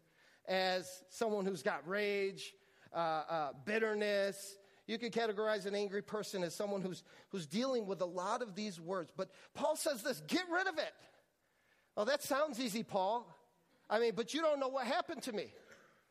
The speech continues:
You're, you're sitting in your posh little, uh, your posh little desk and writing these commands, but you don't know the wounds that I've experienced in my life. I mean, it sort of seems very simple. "Oh, get rid of it." Yeah.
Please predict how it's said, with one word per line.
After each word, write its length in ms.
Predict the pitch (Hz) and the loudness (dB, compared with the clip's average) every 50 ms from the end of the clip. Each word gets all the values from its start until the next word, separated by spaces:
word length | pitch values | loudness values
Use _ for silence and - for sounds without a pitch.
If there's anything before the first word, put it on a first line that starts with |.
| _ _ _ _ _ _ _ _ _ _ _ - | _ _ _ _ _ _ _ _ _ _ _ -4
You're, 200 | 190 240 302 - 220 | -2 0 0 0 0
you're 260 | 220 220 285 320 311 | 0 0 0 0 0
sitting 340 | - - - 302 269 262 262 | -2 -2 -2 -2 -2 0 0
in 140 | 262 262 | 0 2
your 100 | 240 240 | 0 0
posh 400 | 226 - - 247 247 254 - - | 0 0 2 2 2 0 2 2
little, 340 | 233 240 254 247 240 233 233 - | 4 4 4 4 4 2 2 2
uh, 220 | 214 202 196 185 175 - - - - - | 2 2 2 0 -2 -6 -12 -20 -12 -8
your 280 | - 226 220 202 220 233 | -8 -2 0 0 0 0
posh 380 | 233 - - 262 269 269 - | 0 2 2 2 2 2 0
little 260 | 262 247 262 254 240 | -2 -2 0 0 2
desk 340 | 190 170 254 262 247 - - | 2 0 0 0 0 0 -2
and 120 | 226 202 214 | -2 0 2
writing 380 | 226 247 254 247 247 233 214 - - - - - - | 2 2 2 2 0 -2 -2 -4 -8 -16 -20 -8 -2
these 240 | 175 220 240 233 - | 0 0 0 0 0
commands, 720 | - - 233 214 220 233 254 254 233 220 196 - - 185 - 196 | -2 -2 0 2 2 2 4 2 2 0 -2 -4 -8 -10 -4 -2
but 120 | 185 233 | 0 0
you 120 | 226 233 320 | 0 0 2
don't 220 | 339 320 302 277 | 2 2 2 4
know 160 | 262 262 254 | 2 2 2
the 80 | 208 226 | 2 0
wounds 380 | 220 202 247 302 330 277 - - | -2 -2 -2 -2 -2 -4 -4 -2
that 140 | 262 220 | 0 2
I've 200 | 214 220 226 220 240 | 2 2 2 0 -4
experienced 500 | 226 - - - 294 285 277 254 - - | -10 -8 -6 -4 -2 -2 -2 -2 -4 -2
in 60 | 269 | -2
my 120 | 262 262 | 0 0
life. 320 | 269 285 311 320 277 185 - - - - _ _ _ _ _ _ _ _ _ _ _ _ _ | 0 2 2 0 0 0 -4 -10 -20 -20 _ _ _ _ _ _ _ _ _ _ _ _ _
I 40 | - | 0
mean, 140 | 208 220 220 | 0 2 2
it 100 | 208 214 | 0 0
sort 240 | - - 277 269 254 | 0 0 0 2 0
of 100 | 233 - | -2 -4
seems 400 | - - - 269 262 247 208 170 | -6 -6 -4 -2 -2 -2 -4 -2
very 240 | 190 240 247 247 233 | -2 0 0 0 -2
simple. 280 | - - 269 214 240 226 | -2 -4 -2 -2 -2 0
"Oh, 140 | 233 240 226 | 0 -2 -2
get 240 | 175 208 277 285 | -2 -2 -4 -2
rid 160 | 285 277 285 277 | 0 -2 -2 0
of 100 | 220 185 | -2 -2
it." 120 | 175 135 | -4 -4
Yeah. 280 | - 175 220 220 175 | -2 0 0 0 0